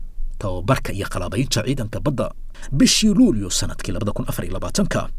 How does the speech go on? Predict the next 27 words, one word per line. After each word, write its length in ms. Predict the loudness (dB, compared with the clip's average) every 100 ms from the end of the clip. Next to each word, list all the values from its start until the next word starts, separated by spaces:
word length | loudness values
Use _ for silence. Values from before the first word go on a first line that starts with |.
| -6 -2
dowladda 300 | 2 4 2
federaalka 420 | 0 0 -2 -2 -2
waxay 260 | -2 -2
heshiis 440 | -2 0 2 0 -2
baaris 380 | -2 0 0 2
shidaal 300 | 2 2 0
ah 120 | 0 2
la 100 | 2
saxiixatay 580 | 2 0 0 0 0
dowladda 300 | 0 2 0
Turkiga, 440 | 0 0 2 2 0 -2 -4 -2
kaas 520 | 0 2 4 4 2 0
oo 100 | -2
uu 100 | -2
Turkigu 360 | -2 -2 0 -2
shidaal 360 | 0 2 2 0
ku 100 | -2
baari 320 | 2 2 2
doono 380 | -4 -6 -4 -4 -4 -8 -8 -2
saddex 340 | 0 2 0 -2
aag 320 | 0 0 -2
oo 80 | -4
ku 140 | -2
yaala 220 | 0 0 -2
gudaha 300 | 0 -2 -2
biyaha 300 | -2 0 0
Soomaaliya. 600 | 0 2 0 -2 -4